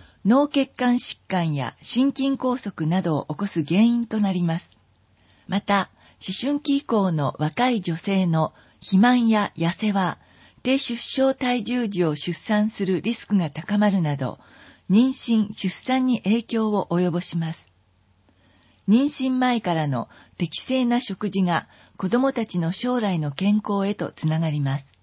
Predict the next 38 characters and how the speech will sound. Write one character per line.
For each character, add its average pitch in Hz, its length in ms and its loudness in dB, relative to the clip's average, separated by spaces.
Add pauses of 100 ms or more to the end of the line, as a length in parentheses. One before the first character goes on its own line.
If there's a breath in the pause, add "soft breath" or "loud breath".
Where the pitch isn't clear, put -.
(2250)
肥 202 180 2
満 254 240 4
が 226 240 0
及 208 200 0
ぼ 214 140 -2
す 185 140 -8
影 160 260 -2
響、 139 480 -4 (800 soft breath)
流 208 300 2
れ 262 100 0
図 190 140 -6
で - 180 -4
示 190 300 0
さ 202 100 0
れ 175 100 -2
て 143 120 -8
い 135 100 -2
ま 127 160 -6
す。 - 100 -14 (920 soft breath)
矢 185 180 2
印 262 400 -4
に 180 180 2
沿 160 100 -4
っ - 20 -4
て - 460 -6
順 196 240 4
に 214 160 4
読 180 100 2
み 170 100 2
ま 151 180 -2
す。 - 120 -16 (1800)
肥 - 160 0
満、 208 340 4 (1080)
内 220 300 2
臓 240 160 0
脂 240 100 -2
肪 202 420 -2
が 135 200 -6